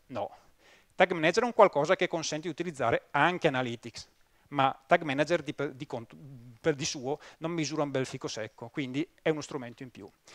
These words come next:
Anche qua posso usare questo plugin, il più famoso è questo, è G T M for WordPress,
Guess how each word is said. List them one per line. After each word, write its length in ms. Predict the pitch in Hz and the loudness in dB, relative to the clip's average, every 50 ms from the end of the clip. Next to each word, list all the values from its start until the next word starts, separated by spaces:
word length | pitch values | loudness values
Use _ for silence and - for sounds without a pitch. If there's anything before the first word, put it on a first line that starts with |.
| - - - - _ | -20 -20 -20 -8 _
Anche 320 | - 220 254 269 - 294 - | 2 2 4 4 4 2 4
qua 240 | - 139 160 202 | 8 10 10 10
posso 560 | - - 151 131 123 - - - 127 113 107 - _ _ _ _ | 10 8 4 2 2 0 -6 -8 -8 -10 -10 -14 _ _ _ _
usare 340 | - 233 214 196 190 196 185 | -4 0 6 8 8 8 8
questo 240 | - 170 - 175 156 | 6 2 0 -2 2
plugin, 500 | 226 247 220 151 139 139 175 226 208 - _ - - - - - - - - - - - | 4 2 2 2 -2 -4 -4 -6 -10 -14 _ -20 -20 -20 -20 -20 -20 -20 -20 -20 -6 -2
il 540 | 160 156 156 147 143 143 139 135 131 127 123 _ _ _ _ _ _ _ | 2 4 6 6 6 6 6 4 2 0 -2 _ _ _ _ _ _ _
più 100 | - - 165 | -10 -6 -2
famoso 400 | - 156 135 135 147 151 135 143 | 0 0 2 2 0 0 -2 -4
è 60 | 127 | -4
questo, 480 | - 131 117 120 120 - - - 196 165 | -2 -2 -2 -2 -2 -4 -2 0 2 2
è 340 | 143 131 123 123 120 120 117 | 4 2 2 2 0 -2 -2
G 120 | 113 143 147 | -4 -4 -4
T 100 | - 147 131 123 | -2 0 0 0
M 140 | 131 131 127 | 0 0 -4
for 220 | - - 139 131 127 | -4 -4 -4 -2 -2
WordPress, 520 | 156 214 202 - 143 135 - 135 - | -2 -2 0 2 2 2 2 0 -4